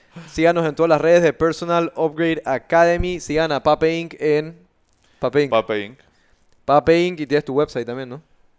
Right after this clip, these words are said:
Speaker 2: Eh, sí, pero vayan a Pape Inc, ahí está todo.
Speaker 1: Y si lo quieren chotear para que les haga un mural, ahí chotéenlo.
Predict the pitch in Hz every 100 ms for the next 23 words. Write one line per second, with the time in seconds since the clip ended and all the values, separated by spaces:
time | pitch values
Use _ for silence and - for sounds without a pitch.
0 | _ _ 156 170 170 208 202 196 165 127
1 | 104 104 _ _ 131 156 139 120 117 120
2 | 117 113 117 123 110 104 101 _ _ _
3 | _ 135 131 139 135 160 165 131 160 165
4 | 160 139 123 139 147 151 160 165 185 -
5 | - 127 127 127 160 160 170